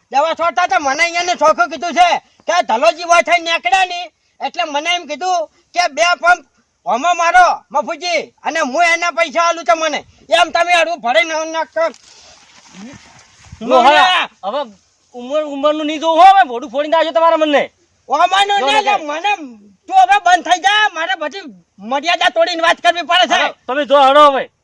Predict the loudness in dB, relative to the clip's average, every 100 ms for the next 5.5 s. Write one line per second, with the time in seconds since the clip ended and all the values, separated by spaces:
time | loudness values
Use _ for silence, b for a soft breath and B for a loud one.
0 | -12 -10 -8 -4 -2 -2 -4 -2 0 0
1 | 0 -2 0 0 0 0 0 0 0 2
2 | 0 0 -4 -2 0 2 2 2 2 0
3 | -4 -2 -2 -2 -4 -2 -2 -2 2 0
4 | 4 2 2 -6 -8 -6 -6 -8 -10 _
5 | _ -10 -2 2